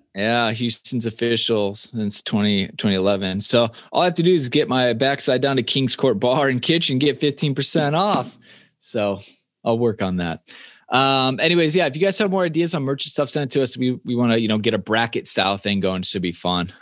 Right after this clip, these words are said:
Um, yeah, so anyways, match review. So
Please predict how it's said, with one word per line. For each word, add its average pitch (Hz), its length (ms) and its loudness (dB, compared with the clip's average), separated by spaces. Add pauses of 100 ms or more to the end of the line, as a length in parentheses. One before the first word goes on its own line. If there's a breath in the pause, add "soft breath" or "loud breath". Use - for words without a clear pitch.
(120)
Um, 87 540 -2 (340 loud breath)
yeah, 226 160 4
so - 160 0
anyways, 190 300 2
match 160 260 -2
review. 156 240 0
So 131 320 0